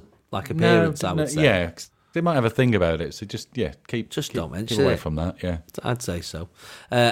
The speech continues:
Speaker 1: and Kate Dedrick, oh, this is going back. Paul McCartney in nineteen ninety-nine.
Speaker 2: Oof.
Speaker 1: Walking out of Oxford train station,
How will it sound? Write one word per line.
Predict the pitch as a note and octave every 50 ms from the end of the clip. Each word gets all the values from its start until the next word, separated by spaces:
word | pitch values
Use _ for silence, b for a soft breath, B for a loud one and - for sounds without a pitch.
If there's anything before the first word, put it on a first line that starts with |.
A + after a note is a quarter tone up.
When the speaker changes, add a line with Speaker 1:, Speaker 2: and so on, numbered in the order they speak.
| -
Speaker 1:
and | - B2 B2 B2
Kate | E3+ F3 D#3 A2+
Dedrick, | B2 C#3+ D#3 C#3 B2 F#2 G2
oh, | C3+ C3+
this | G#2+ - -
is | A#2 F#2
going | - A2 G2+ G2+
back. | E2+ F#2+ G2 - -
Paul | - C#3+ E3 E3+ D3+
McCartney | B2+ - - C3 C#3 D#3+ E3+ - B2+ A#2
in | G#2+ G#2
nineteen | A#2 C3+ D3+ C3+ - C#3 B2
ninety-nine. | C3 C#3+ D#3 C#3+ - B2+ A#2+ D#3 F#3 G#3 E3+ B2 F2+ - - - _ _ _ _ _ - -
Speaker 2:
Oof. | D#2 E2+ A#2+ C3 - - - - - _ _ _ _ _ _ _ - - -
Speaker 1:
Walking | A#2 C#3+ E3+ E3 - F3
out | E3+ D#3+ B2
of | C3 C#3+
Oxford | C#3+ - - - B2+ -
train | - C#3 D3 D3
station, | - - A2 F#2+ F2 - - F2+